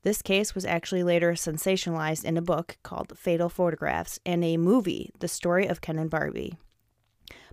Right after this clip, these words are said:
Both examined fatal flaws in both personalities and presented various views of the events leading up to and including the November nineteen ninety-five rendezvous between victim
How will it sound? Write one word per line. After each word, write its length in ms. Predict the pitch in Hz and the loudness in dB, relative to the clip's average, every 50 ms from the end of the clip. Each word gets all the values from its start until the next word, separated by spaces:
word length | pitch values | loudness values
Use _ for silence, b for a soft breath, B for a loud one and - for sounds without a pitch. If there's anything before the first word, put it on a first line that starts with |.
| B - | B 2
Both 240 | 180 196 226 - - | 4 4 4 4 2
examined 640 | - 202 190 180 175 180 180 180 170 165 165 165 - - | -4 -4 -2 0 2 2 2 2 2 2 0 -2 -4 -8
fatal 380 | - - - 175 175 208 220 214 | -6 0 2 2 4 4 2 0
flaws 520 | - - 202 185 180 165 151 151 160 - | 0 0 0 2 2 2 0 0 -4 -4
in 140 | - 165 165 | -4 -2 -2
both 320 | 156 170 165 165 - - | 0 0 0 -2 -2 -2
personalities 840 | - 185 185 180 - 196 185 175 165 160 160 156 156 151 156 160 - B B B B B B B - | 0 0 0 0 0 0 0 0 2 0 0 0 -2 -2 -4 -4 -6 B B B B B B B -4
and 160 | - 202 196 | -2 -2 0
presented 400 | - 226 202 202 196 190 185 170 | 0 0 2 2 4 2 2 2
various 460 | 170 185 180 190 196 202 208 214 - | 2 2 2 4 2 2 0 0 -2
views 340 | - 180 180 180 170 170 - | -4 -2 0 2 2 0 0
of 180 | - - 165 170 | -2 -4 -4 -2
the 120 | 185 185 | -2 -2
events 340 | 170 165 165 160 160 160 - - | 0 0 -2 -2 -2 -4 -6 -4
leading 320 | 170 175 185 196 214 220 | -2 0 2 4 4 4
up 160 | 220 233 214 - | 4 2 0 0
to 200 | - 185 175 170 - | -4 -4 -4 -4 -2
and 200 | 170 180 190 196 | 0 0 2 0
including 480 | 190 - - 226 226 196 190 175 170 | 0 0 0 0 2 2 2 2 2
the 200 | 170 180 175 160 - | 0 0 -2 -2 -2
November 480 | - 175 175 170 170 165 170 180 190 185 | -2 -2 0 2 2 0 2 0 0 0
nineteen 340 | 180 165 165 - - 180 175 | 0 0 -2 -2 -2 0 0
ninety-five 580 | 165 165 165 170 175 - - 160 156 156 165 | 0 0 0 -2 -2 -2 -2 0 0 0 -2
rendezvous 580 | 185 175 180 208 220 196 175 160 160 156 156 156 | -2 0 2 2 2 2 2 0 0 -2 -4 -4
between 520 | - - - - - 165 160 160 165 170 | -8 -10 -8 -4 -2 -2 -2 -2 -4 -4
victim 400 | 165 156 143 - - 147 147 165 | -6 -6 -6 -6 -6 -8 -8 -8